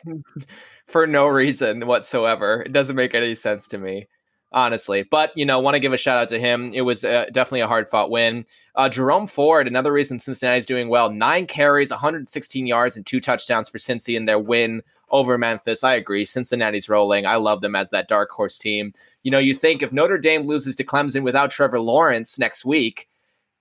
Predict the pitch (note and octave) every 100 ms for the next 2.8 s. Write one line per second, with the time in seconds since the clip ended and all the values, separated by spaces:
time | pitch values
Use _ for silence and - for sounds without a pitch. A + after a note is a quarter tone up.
0 | _ - C#3+ C#3+ C#3+ D3 B2+ B2 A#2+ -
1 | A#2+ C3+ - B2 A#2+ - A#2+ A2+ A2 -
2 | A2+ - A2 G#2+ G2 F2+ -